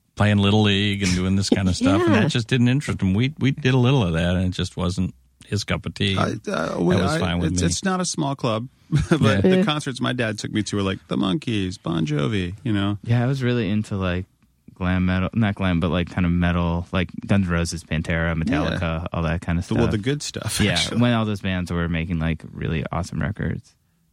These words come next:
Speaker 3: Wow. And then what? Now, when did Van-, did Vanessa show an aptitude towards performing young?
Speaker 1: Performing, yes. Comedy, not really, but
Speaker 3: Okay.
Speaker 1: performing, yes.
Speaker 3: Mm-hmm.
Speaker 1: When she was,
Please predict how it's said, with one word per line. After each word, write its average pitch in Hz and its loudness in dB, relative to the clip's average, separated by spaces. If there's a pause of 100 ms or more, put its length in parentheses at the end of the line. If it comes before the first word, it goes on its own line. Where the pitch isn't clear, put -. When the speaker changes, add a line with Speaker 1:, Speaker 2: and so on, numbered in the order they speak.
(140)
Speaker 3:
Wow. 98 -4 (520)
And 123 4
then 120 0
what? 127 -2
Now, 117 2
when 123 0
did 117 -2
Van-, 110 0
did 117 0
Vanessa 117 2
show 117 -2
an 107 0
aptitude 107 -2
towards 98 -2
performing 107 0
young? 180 0 (340)
Speaker 1:
Performing, 143 6
yes. 104 0 (520)
Comedy, 127 4
not 85 0
really, 82 -2
but 107 4
Speaker 3:
Okay. 104 0
Speaker 1:
performing, 98 2
yes. 80 -6 (300)
Speaker 3:
Mm-hmm. 104 0 (220)
Speaker 1:
When 92 4
she - 2
was, 101 2